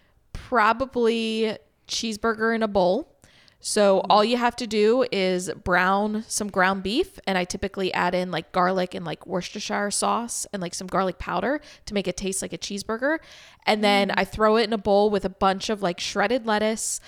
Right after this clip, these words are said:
Speaker 1: I'll do onion, tomato, bacon bits, ketchup, tomato, pickles, like, all the condiments that you would put
Speaker 2: It's
Speaker 1: on a
Speaker 2: literally
Speaker 1: burger.
Speaker 2: a burger.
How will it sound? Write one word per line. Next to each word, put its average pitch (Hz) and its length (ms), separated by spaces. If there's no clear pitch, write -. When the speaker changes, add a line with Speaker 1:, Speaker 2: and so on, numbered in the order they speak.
Speaker 1:
I'll 185 100
do 175 380
onion, 240 640
tomato, 208 1120
bacon 220 520
bits, - 680
ketchup, 214 520
tomato, 190 680
pickles, 185 840
like, 190 200
all 214 120
the 208 120
condiments 196 560
that 185 100
you 180 100
would 180 140
put 196 140
Speaker 2:
It's 185 120
Speaker 1:
on 196 60
a 202 40
Speaker 2:
literally 240 400
Speaker 1:
burger. 170 40
Speaker 2:
a 160 40
burger. 156 520